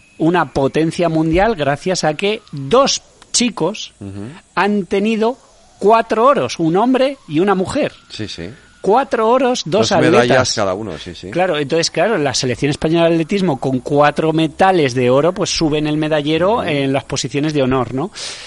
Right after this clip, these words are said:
Speaker 1: Y, mm, y como deporte y mujer, pues en estos días yo creo que tenemos que dar una,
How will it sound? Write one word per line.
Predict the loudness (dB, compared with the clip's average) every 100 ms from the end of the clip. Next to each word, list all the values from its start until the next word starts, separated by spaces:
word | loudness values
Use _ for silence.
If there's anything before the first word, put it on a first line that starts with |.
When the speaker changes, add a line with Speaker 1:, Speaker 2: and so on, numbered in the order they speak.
| -18 -4
Speaker 1:
Y, | 0 2 2
mm, | 2 2 0 -2 -4
y | -2 0 2 2 0 -2
como | -2 0 0 -2
deporte | -2 -2 0 -2 0 -2
y |
mujer, | -2 -2 0 0 0 -8 _ -8
pues | -6 -2
en | -2
estos | -2 -2 -2
días | 0 0 0 -6 -12 -20 -20 -20 -20 -6
yo | -4
creo | -2 -4
que |
tenemos | -2 0 -2 -2
que | 0
dar | 2 0 -2
una, | -2 0 2 0 -2